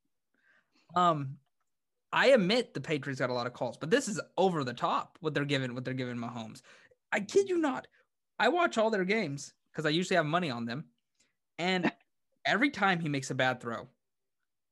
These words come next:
they throw the flag. And then he looks, then he just points to the flag. He's like, "Oh, I knew that was coming." He didn't know it was coming. They throw it after he threw the bad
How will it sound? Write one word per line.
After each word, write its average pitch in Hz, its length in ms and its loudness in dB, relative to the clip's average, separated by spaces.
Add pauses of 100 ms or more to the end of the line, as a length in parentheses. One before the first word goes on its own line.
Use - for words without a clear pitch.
(180)
they 151 100 -2
throw 190 180 4
the 185 80 4
flag. 139 360 2 (240)
And 190 120 4
then 247 100 6
he 247 160 8
looks, 233 280 4
then 196 180 2
he 254 80 6
just 233 180 2
points 233 240 4
to 196 40 -4
the 190 80 4
flag. 180 220 2
He's 151 80 0
like, 143 180 0
"Oh, 254 220 4 (120)
I 233 80 2
knew 294 160 2
that 320 180 6
was 320 140 4
coming." 240 360 4 (640)
He 233 80 -2
didn't 427 180 6
know 254 120 6
it 226 40 6
was 214 120 4
coming. 180 220 2
They 196 80 4
throw 302 200 6
it 294 80 6
after 302 220 4
he 294 80 4
threw 302 140 2
the 302 80 0
bad 302 220 4